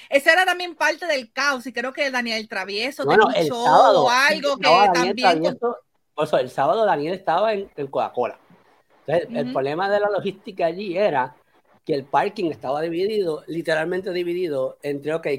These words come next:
Speaker 2: ¿cuándo tú vas? Comic Con, para allá. ¿Tú vas para allá en Travieso? Para allá. O sea, y ese fue uno de los
Speaker 1: Oh.
Speaker 2: problemas del sábado,
Speaker 1: Caos.
Speaker 2: que como habían dos eventos gigantes, y Daniel Travieso, nos gusta o no nos guste, jala masa, pues,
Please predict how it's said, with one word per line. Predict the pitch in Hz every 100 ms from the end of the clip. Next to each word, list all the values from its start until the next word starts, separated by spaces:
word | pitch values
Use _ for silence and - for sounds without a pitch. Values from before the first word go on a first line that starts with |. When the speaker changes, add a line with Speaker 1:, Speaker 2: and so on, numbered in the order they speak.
| 139
Speaker 2:
¿cuándo | 160 185 226
tú | 214
vas? | 160 110 _ _ -
Comic | 160 170
Con, | 240 175 131
para | 143
allá. | 143 165 110 - _
¿Tú | -
vas | 214
para | 214 226
allá | 220
en |
Travieso? | 214 214 214 135 -
Para | 127
allá. | 160 147 -
O |
sea, | - 123 127
y | 131
ese | 143 170
fue | 170 180 190 156 151 175 _ _ -
uno | 147
de | 156
los | 165
Speaker 1:
Oh. | 180
Speaker 2:
problemas | 175 170 170
del | 165 147
sábado, | - 196 135 117 127
Speaker 1:
Caos. | - 196 175 175 -
Speaker 2:
que | 156
como | 151 135 131
habían | 135 151 147
dos | 165 -
eventos | 175 170 156 190 180
gigantes, | 185 214 247 165
y | 135
Daniel | 120 117 117
Travieso, | 120 127 160 165 - _ _ _ _ _ _
nos | - -
gusta | 123 -
o | 147
no |
nos | 156 147
guste, | 190 - 143 139 _
jala | - 123 127 131
masa, | 139 175 156 - 120 - _ _ _ _
pues, | 160 208 247